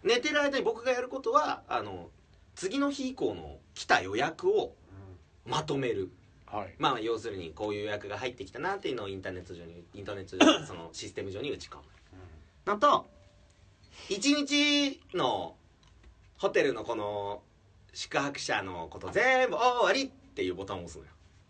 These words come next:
Speaker 2: うん。
Speaker 1: パソコン上の。
Speaker 2: はい。
Speaker 1: それを押すと、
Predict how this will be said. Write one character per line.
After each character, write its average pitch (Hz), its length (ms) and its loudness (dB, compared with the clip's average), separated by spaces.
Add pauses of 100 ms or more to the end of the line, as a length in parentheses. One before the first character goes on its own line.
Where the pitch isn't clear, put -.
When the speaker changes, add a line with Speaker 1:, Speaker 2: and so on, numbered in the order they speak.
(180)
Speaker 2:
う 101 40 -16
ん。 - 20 -16
Speaker 1:
パ 107 120 -6
ソ 101 100 -6
コ 92 120 -10
ン 85 40 -12
上 82 160 -14
の。 73 160 -14
Speaker 2:
は 90 140 -16
い。 76 140 -20 (440)
Speaker 1:
そ 180 120 0
れ 196 60 2
を 190 80 2
押 190 80 -2
す - 60 -16
と、 - 320 4